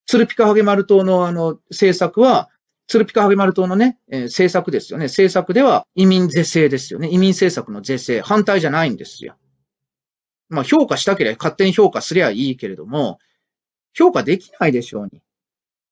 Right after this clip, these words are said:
まあ、だからね、我が道を行くっていうかね。まあ、そんなことやったら敵だらけになっちゃうだろう。なっても我が道を行くんです。それが日本第一党ですから。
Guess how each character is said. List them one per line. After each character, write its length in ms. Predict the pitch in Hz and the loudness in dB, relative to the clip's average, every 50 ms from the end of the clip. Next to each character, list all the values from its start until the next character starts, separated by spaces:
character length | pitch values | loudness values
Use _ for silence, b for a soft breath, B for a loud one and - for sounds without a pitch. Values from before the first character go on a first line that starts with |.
| _ _ | _ _
ま 160 | - 123 107 | -10 -10 -8
あ、 40 | 101 | -4
だ 100 | 117 147 | -4 -2
か 80 | 147 147 | -2 -2
ら 140 | 127 113 117 | -2 -2 -2
ね、 300 | 143 151 135 - - _ _ _ _ _ - | -2 -2 -2 -2 -6 _ _ _ _ _ -4
我 160 | 139 190 269 | 0 0 2
が 160 | 302 285 202 156 | 2 2 0 0
道 100 | 135 127 127 - - 190 | -2 -4 -4 0 2 2
を 60 | 151 113 | 2 2
行 160 | 98 95 - | -2 -8 -14
く 140 | - - 131 | -12 -12 -12
っ 20 | |
て 420 | 131 _ _ _ _ _ _ _ | -12 _ _ _ _ _ _ _
い 40 | 92 | -20
う 60 | 90 | -20
か 140 | _ _ _ | _ _ _
ね。 220 | 120 165 185 202 _ _ _ _ _ _ - | -14 -14 -14 -14 _ _ _ _ _ _ -16
ま 80 | 107 | -14
あ、 20 | - | -10
そ 140 | - 180 | -4 0
ん 40 | 196 | 0
な 80 | 247 269 | 2 2
こ 60 | 330 | 2
と 80 | 226 160 | 2 0
や 80 | 131 | 0
っ 60 | 117 | 0
た 80 | - 127 | -2 -6
ら 100 | 107 101 | -6 -6
敵 260 | - - - 170 226 | -8 -6 -6 -4 -2
だ 100 | 233 302 | 0 0
ら 120 | 320 302 - | 0 0 0
け 80 | 196 | 0
に 80 | 147 123 | -2 0
な 100 | 123 123 | -2 -4
っ 60 | 127 | -4
ち 80 | - 113 | -6 -10
ゃ 60 | 101 | -10
う 20 | |
だ 80 | 98 85 | -10 -12
ろ 160 | 76 71 _ _ _ _ _ _ _ _ _ _ _ - | -14 -16 _ _ _ _ _ _ _ _ _ _ _ -4
う。 40 | 165 | -2
な 120 | 220 294 | 0 0
っ 160 | 349 349 _ - | 0 -2 _ 0
て 100 | 254 233 | 2 4
も 300 | 247 240 165 123 - _ _ _ | 4 4 4 2 -2 _ _ _
我 120 | - 190 214 | -2 0 2
が 140 | 214 180 143 | 2 0 0
道 100 | 123 117 - - 180 135 | -2 -2 0 0 0 0
を 20 | |
行 160 | 101 95 - | 0 -4 -12
く 140 | - 151 139 | -12 -10 -10
ん 80 | 113 - | -10 -12
で 100 | _ - | _ -20
す。 240 | - - - _ _ _ _ _ _ _ _ _ _ _ _ _ _ _ _ | -20 -20 -20 _ _ _ _ _ _ _ _ _ _ _ _ _ _ _ _
そ 140 | - - 214 | -2 2 4
れ 100 | 220 254 | 4 4
が 100 | 311 302 | 6 4
日 200 | 202 156 139 - | 2 2 0 -4
本 200 | - 202 170 135 | -4 -2 -2 -2
第 160 | 107 104 110 117 | -2 -4 -6 -6
一 120 | - - | -8 -8
党 160 | - 135 131 | -8 -8 -8
で 100 | 127 120 | -8 -8
す 100 | - - | -12 -14
か 100 | - - | -20 -20
ら。 100 | - _ | -20 _